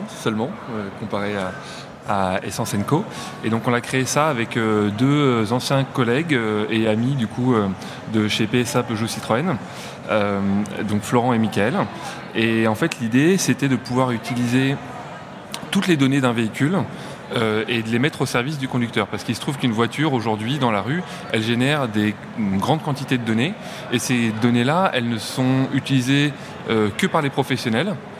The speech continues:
donc, euh, de l'automobile, les garagistes, les, les, les constructeurs. Et on s'est dit, bah, c'est, c'est, c'est quand même dommage de pas pouvoir partager cette information et de pas pouvoir apprendre au conducteur à mieux comprendre son véhicule.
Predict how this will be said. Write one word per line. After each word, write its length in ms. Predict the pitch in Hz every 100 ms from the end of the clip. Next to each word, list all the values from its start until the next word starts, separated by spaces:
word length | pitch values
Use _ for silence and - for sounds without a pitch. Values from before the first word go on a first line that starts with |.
| - - 110
donc, 180 | 107
euh, 100 | 113
de 80 | 107
l'automobile, 480 | 104 104 104 101 131
les 80 | 123
garagistes, 680 | 110 101 104 101 139 135 -
les, 240 | 101 101
les, 300 | 98 98 95 95 -
les 80 | 110
constructeurs. 600 | - 110 110 - 180 143 - - -
Et 60 | 117
on 60 |
s'est 120 | 107 117
dit, 100 | 151
bah, 160 | 131
c'est, 320 | 101 117 107 104
c'est, 200 | - 104
c'est 140 | -
quand 100 | 110
même 120 | 107
dommage 340 | 107 123 147 113
de 80 | 104 98 95 -
pas 120 | 123
pouvoir 400 | 117 113 113 117
partager 400 | - 123 - 117
cette 180 | 123 117
information 560 | 113 110 107 101 147 160
et 40 |
de 100 | 110
pas 180 | 101 117
pouvoir 280 | 110 113 104
apprendre 360 | 110 - 135 147 - - - -
au 160 | 110 101
conducteur 580 | 117 110 104 151 151 -
à 140 | 107
mieux 180 | 104 123
comprendre 340 | 147 131 143 139
son 140 | 123
véhicule. 320 | 113 101 92